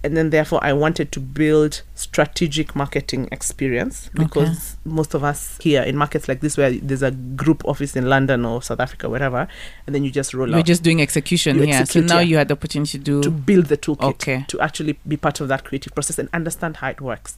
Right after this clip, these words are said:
Speaker 1: And I really believe that is how I ended up at Safaricom. Because
Speaker 2: Okay.
Speaker 1: then now my role at Safaricom is, was very, is ma-, very much around really building,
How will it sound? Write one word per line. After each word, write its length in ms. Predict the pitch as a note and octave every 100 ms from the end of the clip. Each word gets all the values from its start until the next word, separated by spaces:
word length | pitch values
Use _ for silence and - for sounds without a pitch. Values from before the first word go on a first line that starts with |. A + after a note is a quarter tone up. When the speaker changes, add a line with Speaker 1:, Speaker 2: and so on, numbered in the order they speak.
| -
Speaker 1:
And 160 | F3 D#3
I 80 | D#3+
really 280 | E3 F3+ F3
believe 320 | D3+ D#3 D3+
that 200 | D#3 D#3+
is 160 | D3
how 180 | D3 D3
I 60 | C3+
ended 240 | B2+ C3+
up 120 | C3 A#2+
at 80 |
Safaricom. 520 | - A#2 A#2+ G#2 - - - D3+
Because 260 | - D3+
Speaker 2:
Okay. 80 | C#3+
Speaker 1:
then 140 | D3
now 120 | C#3 C3
my 180 | A#2+
role 300 | B2 C#3 D#3
at 100 | C#3+
Safaricom 560 | - - B2+ C3+ C3+ C3
is, 360 | - C3+ B2+ C3+
was 180 | C3+ B2+
very, 220 | C#3 C3+
is 100 | C3+
ma-, 140 | D3+ A#2
very 220 | D3+ D3
much 220 | C#3+ C3+
around 320 | C3 C3 C3+ C3
really 220 | C3+ C3+
building, 580 | A#2+ C#3 C#3+ C3+ B2